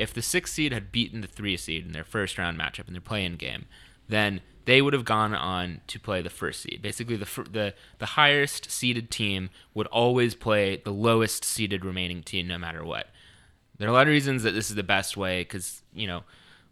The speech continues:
basically, if you don't reseed it, you get in a situation where being in the fourth or fifth seed is kind of worse, because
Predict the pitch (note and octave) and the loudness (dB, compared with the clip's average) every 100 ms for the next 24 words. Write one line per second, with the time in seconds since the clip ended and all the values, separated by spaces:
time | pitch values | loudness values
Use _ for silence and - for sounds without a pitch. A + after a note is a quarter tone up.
0 | _ D3+ C#3+ D3 C3+ A2+ G#2 - - A#2+ | _ 4 6 4 0 0 0 -4 -12 -10
1 | A2 G#2 C#3+ D3+ B2 A#2+ A2+ A#2 G#2+ G2 | -6 2 2 2 0 0 2 2 2 2
2 | F#2 G#2 A#2 A2+ - A2 - - G#2+ F#2+ | -2 -2 -2 -2 -4 -4 -4 -2 0 0
3 | - G2+ F#2+ F#2 F2 G2+ G#2+ G#2+ G#2+ G2 | 0 -2 -4 -4 -4 -4 -2 0 -2 -4
4 | F#2+ - G2 G2 G2 G#2 F#2 - - F2+ | -6 -4 -4 -4 -6 -6 -6 -8 -4 -2
5 | F2 F2 - - - F#3+ _ _ - G#2 | -2 -6 -12 -20 -16 -16 _ _ -4 0
6 | G#2 G2 F#2 - A2 G#2+ G#2+ F#2+ F2+ G#2 | 0 0 -4 -2 0 2 -2 -4 0 2
7 | F2+ - - - - G2+ A2 G2 F#2 F2+ | 2 -2 -6 -6 -6 -2 2 2 2 -2